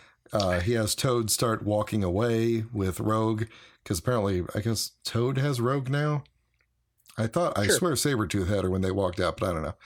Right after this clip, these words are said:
Speaker 1: Um, Magneto fires, uh, the gun at one of the police and stops the bullet, like, right on his forehead. And the guy, like,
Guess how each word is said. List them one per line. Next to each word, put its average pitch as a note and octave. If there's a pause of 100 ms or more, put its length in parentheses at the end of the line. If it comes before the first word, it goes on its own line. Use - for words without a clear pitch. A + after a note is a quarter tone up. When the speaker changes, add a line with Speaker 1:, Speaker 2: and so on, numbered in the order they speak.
(640)
Speaker 1:
Um, G2 (1600)
Magneto A#2+
fires, A#2 (200)
uh, A2+ (160)
the G#2+
gun G#2+
at F2+
one G#2
of F#2
the F#2+
police F#2+ (180)
and G2
stops A2+
the A2
bullet, G2
like, F2
right G2+
on F#2+
his F2+
forehead. - (840)
And G#2+
the G2
guy, G#2+
like, F#2+